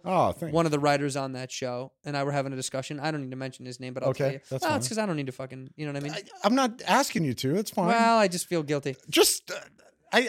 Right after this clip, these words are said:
Speaker 1: it's fine. You can say his name or not. I
Speaker 2: It's
Speaker 1: don't
Speaker 2: you.
Speaker 1: give a fuck. God damn it.
Speaker 2: No. <laughs> But we were talking about how T V's coming a long way. He's been working in T V for many, many, many, many years. In
Speaker 1: Okay,
Speaker 2: fact, I
Speaker 1: I don't
Speaker 2: worked
Speaker 1: know
Speaker 2: with
Speaker 1: who he
Speaker 2: him.
Speaker 1: is. All right.
Speaker 2: I worked with him. I'll say it. It's Lance
Speaker 1: Yeah,
Speaker 2: from
Speaker 1: of course
Speaker 2: Lance.
Speaker 1: it
Speaker 2: Yeah,
Speaker 1: was. Yeah,
Speaker 2: Lance.
Speaker 1: yeah, yeah.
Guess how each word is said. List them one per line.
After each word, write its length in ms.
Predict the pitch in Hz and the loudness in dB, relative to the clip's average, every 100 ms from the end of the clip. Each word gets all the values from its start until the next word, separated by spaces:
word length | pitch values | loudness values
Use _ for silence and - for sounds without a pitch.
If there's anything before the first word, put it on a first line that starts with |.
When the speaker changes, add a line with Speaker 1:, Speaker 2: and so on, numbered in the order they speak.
| 202 | 0
Speaker 1:
it's 320 | 208 214 208 | -2 -2 0
fine. 340 | 277 330 330 | 2 2 2
You 220 | 135 175 180 | 2 2 2
can 140 | 156 | 0
say 160 | - 233 | 4 4
his 120 | 220 | 6
name 200 | 220 247 | 4 4
or 40 | |
not. 240 | 190 233 254 | 2 0 0
I 20 | |
Speaker 2:
It's 80 | 120 | 0
Speaker 1:
don't 140 | 214 | 0
Speaker 2:
you. 60 | 151 | 0
Speaker 1:
give 80 | |
a 60 | 107 | -2
fuck. 360 | - - 143 - - | -4 -4 -4 -6 -4
God 360 | 339 415 196 | 0 0 0
damn 280 | 110 147 190 | -2 0 0
it. 140 | 427 381 | 0 4
Speaker 2:
No. 240 | 175 139 | 4 4
<laughs> 60 | - - - _ - - _ _ _ | -2 -14 -16 _ -20 -20 _ _ _
But 80 | 254 | -4
we 60 | |
were 40 | 269 | -2
talking 280 | - 262 240 | 2 2 2
about 120 | 208 | 2
how 100 | 175 | 2
T 160 | - | 0
V's 160 | 185 180 | -4 -4
coming 200 | - 160 | -2 -2
a 20 | |
long 140 | 156 165 | 0 0
way. 160 | 190 | -2
He's 100 | 139 | -4
been 180 | 131 143 | -6 -6
working 220 | 135 131 | -6 -6
in 80 | 131 | -8
T 120 | - | -8
V 100 | 131 | -10
for 140 | 123 117 | -10 -12
many, 360 | 127 143 147 | -8 -6 -4
many, 240 | 139 131 131 | -6 -8 -8
many, 260 | 127 127 | -8 -10
many 280 | 123 131 135 | -8 -8 -8
years. 320 | 127 - - | -10 -14 -8
In 60 | 143 | -2
Speaker 1:
Okay, 100 | 156 | 0
Speaker 2:
fact, 240 | 139 131 | 2 2
I 60 | 143 | 2
Speaker 1:
I 20 | |
don't 100 | 160 | 2
Speaker 2:
worked 140 | 143 - | 0 -4
Speaker 1:
know 60 | |
Speaker 2:
with 80 | 147 | -6
Speaker 1:
who 60 | - | -6
he 20 | 131 | -8
Speaker 2:
him. 120 | 127 | -10
Speaker 1:
is. 180 | 127 - _ _ | -14 -18 _ _
All 80 | 120 | -12
right. 180 | 101 110 _ | -12 -14 _
Speaker 2:
I 80 | 156 | -2
worked 180 | 156 147 | -2 -2
with 120 | 151 | -4
him. 320 | 151 143 143 143 _ _ _ _ _ _ _ _ _ _ | -6 -8 -12 -16 _ _ _ _ _ _ _ _ _ _
I'll 140 | - 208 | 0 0
say 220 | - 127 | 0 -4
it. 140 | 123 - _ | -4 -10 _
It's 140 | - | -4
Lance 300 | 190 165 151 | -2 -2 -2
Speaker 1:
Yeah, 40 | |
Speaker 2:
from 100 | 151 | -4
Speaker 1:
of 100 | 139 | -6
course 160 | - 160 | -4 -2
Speaker 2:
Lance. 200 | 127 - | -2 -4
Speaker 1:
it 60 | 104 | -2
Speaker 2:
Yeah, 120 | 160 | -2
Speaker 1:
was. 80 | - | 0
Yeah, 40 | |
Speaker 2:
Lance. 280 | 190 214 214 | 2 2 0
Speaker 1:
yeah, 60 | 113 | -6
yeah. 160 | 82 | -12